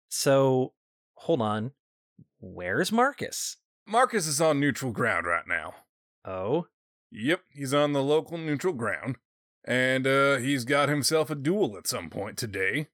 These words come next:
Speaker 2: or tonight, I forget which. Uh, Order Duello was invoked,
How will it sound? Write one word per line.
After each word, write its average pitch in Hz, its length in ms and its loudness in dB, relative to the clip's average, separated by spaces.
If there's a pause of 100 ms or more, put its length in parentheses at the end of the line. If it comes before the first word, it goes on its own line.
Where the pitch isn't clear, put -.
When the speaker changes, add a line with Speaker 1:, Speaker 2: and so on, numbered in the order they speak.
Speaker 2:
or 113 180 -6
tonight, 107 540 -4
I 95 120 -2
forget 104 420 -8
which. 104 440 -4 (480)
Uh, 143 380 2
Order 196 340 4
Duello 175 520 4
was 147 220 2
invoked, 123 580 -6